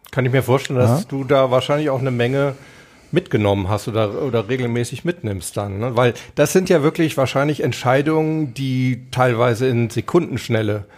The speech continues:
Speaker 1: gefeilt, äh, gefallen, gefällt werden müssen? Gefällt, ne?
Speaker 2: Fallen sollte vorzugsweise keine.
Speaker 1: <laughs> Gerade in deinem Beruf nicht.
Speaker 2: Besser nicht, nein. Ähm, Übertragung in den privaten Bereich, ja, möglich,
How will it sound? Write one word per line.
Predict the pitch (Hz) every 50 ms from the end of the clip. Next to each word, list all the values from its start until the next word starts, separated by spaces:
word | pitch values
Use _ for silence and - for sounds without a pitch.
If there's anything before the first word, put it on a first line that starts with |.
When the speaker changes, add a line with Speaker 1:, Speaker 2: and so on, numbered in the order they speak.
| - - - _ _ -
Speaker 1:
gefeilt, | 127 120 - - 117 113 113 107 - - - - - 330
äh, | 202 - - - - - 160 -
gefallen, | - 113 - - 117 113 123 156 175 190 175 - - _ _ _ _
gefällt | - 117 - - - 139 180 214 - -
werden | 127 135 143 143 143
müssen? | 147 160 - - 123
Gefällt, | - - - - 127 131 110 101 -
ne? | - 101
Speaker 2:
Fallen | 123 123 135 151 165 156
sollte | 131 135 131 131 127 120
vorzugsweise | - - 127 127 - 131 - - 120 123 127 117 123
keine. | - - 110 104 143 147 147 175 190 180
Speaker 1:
<laughs> | - 175 - 202 175 - 196 170 135
Gerade | - 160 139 160 180
in | 180 143
deinem | 120 147 156 - 214 123
Beruf | 117 117 117 117 110 - -
nicht. | 127 107 - - - - 147 - - - - - - -
Speaker 2:
Besser | - 131 127 - 135 120
nicht, | 113 113 127 135 131 - - -
nein. | - 85 85 90 90 110 _ _ - - - - - - - - - -
Ähm, | 135 139 135 139 143 143 139 - - - _ _ _ _ _ _ - _ _ _ _
Übertragung | - 160 147 139 - - 131 131 165 185 196 196
in | 180
den | 165 160
privaten | 147 - - 139 131 127 135 139 - 143 131
Bereich, | 123 104 104 104 110 123 156 196 220 - - - - _ _ _ _ _ _ _ _ _ _ _ _ _ _ _ -
ja, | - 123 113 104 98 107 117 147 190 226
möglich, | 202 135 120 120 127 156 180 - - 269 285 277 - - -